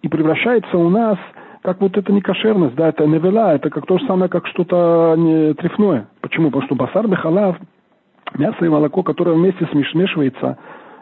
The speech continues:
ихние вкусы, они были еще не испорчены. Все было в даст-, в течение, не прошло двадцать четыре часа, вы положили что-то мясное или наоборот. Вот эти мясо и молоко, которое в-, в-, находится щас в этой противне, там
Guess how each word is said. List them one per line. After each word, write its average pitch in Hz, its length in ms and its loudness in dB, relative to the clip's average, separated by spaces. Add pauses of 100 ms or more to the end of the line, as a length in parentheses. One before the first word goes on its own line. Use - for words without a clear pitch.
(120)
ихние 165 520 2
вкусы, - 420 -2
они 160 180 4
были 160 340 2 (160)
еще 160 300 0
не 170 180 2
испорчены. 127 600 -2 (680)
Все 185 200 -2
было 180 180 2
в 156 40 -2
даст-, 151 180 -2
в - 100 -18
течение, 156 400 0 (180)
не 175 80 2
прошло 180 260 0
двадцать 165 220 0
четыре 147 160 2
часа, 135 320 -2
вы 127 100 -2
положили 131 340 0
что-то 127 240 -2
мясное 139 380 0
или 131 100 0
наоборот. 127 480 2 (380)
Вот 139 140 -2
эти 185 340 2 (260)
мясо 165 240 0
и 175 40 2
молоко, 165 300 2
которое 170 260 -2
в-, - 100 -4
в-, 139 200 -4
находится 151 360 -2
щас 151 200 -2
в - 40 -12
этой 147 160 -2
противне, 151 480 0
там 139 260 -4